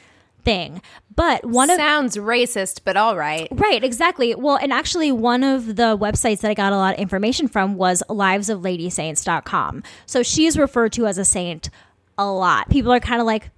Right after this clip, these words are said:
Speaker 1: "Fuck you, Catholic Church. If you're not gonna let us celebrate her in churches, we're gonna start popping shrines up all over the place to celebrate her." Like, she is a huge symbol
Speaker 2: Right, it's
Speaker 1: of
Speaker 2: like,
Speaker 1: hope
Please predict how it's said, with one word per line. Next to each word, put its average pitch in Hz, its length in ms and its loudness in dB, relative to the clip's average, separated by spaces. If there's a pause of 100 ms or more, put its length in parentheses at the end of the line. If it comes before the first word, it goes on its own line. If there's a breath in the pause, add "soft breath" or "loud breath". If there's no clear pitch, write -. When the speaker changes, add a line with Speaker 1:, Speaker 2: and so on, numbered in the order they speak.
Speaker 1:
"Fuck 220 240 -2
you, 269 160 4
Catholic 214 380 -2
Church. 214 320 0
If - 100 -8
you're 240 140 0
not 254 140 2
gonna 247 160 2
let 226 120 2
us 220 100 -2
celebrate 220 480 0
her 226 160 -2
in 202 120 -2
churches, 294 500 -2 (260 loud breath)
we're 233 180 0
gonna 320 140 -2
start 262 300 -2 (380)
popping 240 320 -2
shrines 226 480 -2
up 247 280 2
all 240 520 6
over 220 180 2
the 202 80 -4
place 165 340 -6
to 196 100 -6
celebrate 175 500 -6
her." 135 180 -8
Like, 220 160 -6
she 269 500 0
is 214 300 0 (260 loud breath)
a 226 220 -4
huge 233 960 2 (1000 soft breath)
symbol 247 540 4
Speaker 2:
Right, 233 100 4
it's - 60 -2
Speaker 1:
of - 40 -2
Speaker 2:
like, - 340 0
Speaker 1:
hope 226 340 0